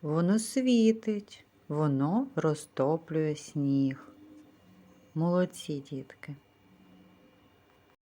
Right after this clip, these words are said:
Дітки, а який сніг навесні? Сніг рихлий,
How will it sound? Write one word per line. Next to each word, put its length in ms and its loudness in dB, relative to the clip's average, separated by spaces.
Дітки, 500 0
а 100 2
який 640 0
сніг 640 6
навесні? 760 0
Сніг 500 -2
рихлий, 920 -2